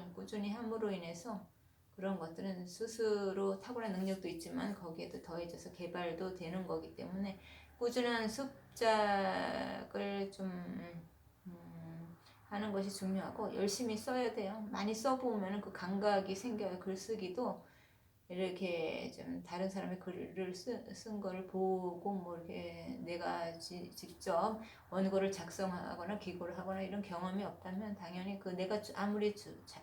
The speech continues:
좋은 능력을 타고났어도 그것이 발휘되기가 어렵습니다. 그렇기 때문에 열심히 많은 작품을 쓰고 어떤 것을 쓰는 것에 대해서 두려워하지 마세요. 어떤 내용이라도 내가 할 수 있다는 그런 잠재력을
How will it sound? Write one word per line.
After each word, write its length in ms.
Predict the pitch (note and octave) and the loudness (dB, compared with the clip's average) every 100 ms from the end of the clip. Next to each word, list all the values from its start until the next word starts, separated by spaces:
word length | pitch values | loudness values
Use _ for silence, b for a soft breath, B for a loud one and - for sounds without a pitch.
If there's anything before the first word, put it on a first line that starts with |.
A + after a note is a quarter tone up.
| - | -12
좋은 300 | - G3 G3 | -2 0 2
능력을 380 | F3+ G3 G#3 G3+ | 4 4 2 0
타고났어도 640 | A3 A3 F#3+ F3+ F3+ G3 | -2 -2 -2 -4 -6 -4
그것이 720 | - G3 G#3 G3 - G3+ D#3 - B B B B - | 0 2 2 0 -2 -4 -4 -10 B B B B -4
발휘되기가 880 | F#3+ G#3 A#3 A#3 A3 G#3 F#3 F#3 F3 | 4 6 6 4 4 4 4 2 2
어렵습니다. 760 | E3+ F3+ - F#3+ F3 E3 D#3+ | 2 0 -4 -6 -6 -6 -6
그렇기 180 | D#3+ E3 | -6 -6
때문에 280 | - F#3 E3 | -6 -6 -2
열심히 720 | F3 G3 - G#3 F3+ G#3 - - b b _ - | 0 0 0 0 2 0 -2 -10 b b _ -2
많은 180 | G#3 G#3+ | 0 2
작품을 880 | F3+ F3 - - G#3 G3 G#3+ G3 - - _ - | -2 -6 -8 -2 2 2 2 -2 -6 -16 _ -12
쓰고 460 | - A3+ G#3+ A3 F3+ | 0 0 2 0 2
어떤 340 | F#3+ A#3+ A3 | 4 4 4
것을 240 | G#3 G3+ | 2 0
쓰는 260 | A3+ C#4+ D4+ | -2 -2 0
것에 220 | D4 C4+ | 0 0
대해서 240 | F#3+ G#3 - | 0 -4 -2
두려워하지 640 | G3 G#3 G3 G3 G#3 A3 | 2 4 4 0 -4 -4
마세요. 680 | G3 - - G#3 G#3 G3+ G3+ | -4 -4 -10 -8 -6 -6 -4
어떤 640 | F#3 G#3 G3+ G3 F#3 F3 | -2 4 6 6 4 2
내용이라도 680 | F3+ G3 F#3 E3 D#3+ F#3+ D#3+ | 4 6 6 2 0 -4 -2
내가 360 | F3 G#3 G3 | -2 2 0
할 180 | F#3+ B3+ | 0 -4
수 120 | C4 D4 | -4 -4
있다는 300 | G3+ G#3 G3+ | -4 -2 -2
그런 160 | G#3 | -4
잠재력을 1120 | - F3 F3+ G#3 G3+ F#3+ F3+ E3+ - G#3+ G#3 | -6 -8 0 2 4 4 2 -4 -4 0 0